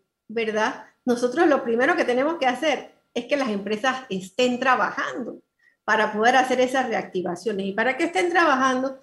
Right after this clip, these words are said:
re-, necesitamos ese flujo de capital. Nada se abre porque sí, se queda abierto porque sí.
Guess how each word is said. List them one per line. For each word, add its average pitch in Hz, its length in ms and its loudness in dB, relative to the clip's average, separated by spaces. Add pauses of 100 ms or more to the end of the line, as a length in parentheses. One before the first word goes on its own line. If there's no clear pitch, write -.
(180)
re-, 262 300 2
necesitamos 285 800 2
ese 285 180 -2
flujo 277 380 0
de 269 100 4
capital. 202 560 -2
Nada 311 260 2
se 285 180 0
abre 262 280 4
porque 214 380 -6
sí, 302 240 0
se 220 160 -2
queda 247 160 4
abierto 254 360 0
porque 175 300 -6
sí. - 480 -2